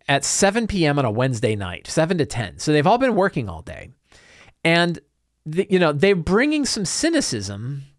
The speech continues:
to the game, right? And I had, like, this joke cynic-, cynical box, right? But, like, some of the characters played by some of the players were moody. And these are players who are, like, into their, they, they know how to role play. They're good. They're great fun. They're great fun players, right?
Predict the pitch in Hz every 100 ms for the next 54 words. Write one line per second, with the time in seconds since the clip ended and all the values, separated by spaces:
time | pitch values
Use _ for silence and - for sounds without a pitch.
0 | - 208 208 185 226 143 - - - 131
1 | 160 185 208 190 190 180 320 294 175 -
2 | 147 - 156 156 - - 175 156 - -
3 | 180 156 107 85 - - - 104 113 -
4 | - - - - - 185 196 202 - 220
5 | 262 247 - 208 254 262 - 98 107 147
6 | - - 147 135 120 139 110 - 95 101
7 | 131 143 151 220 120 87 151 165 214 262
8 | - 311 285 185 147 131 123 147 139 123
9 | 113 - - 98 123 139 147 160 143 139
10 | 120 104 117 117 110 143 113 127 113 -
11 | 143 156 - 131 120 113 - 123 110 156
12 | 113 127 113 107 101 73 - 98 110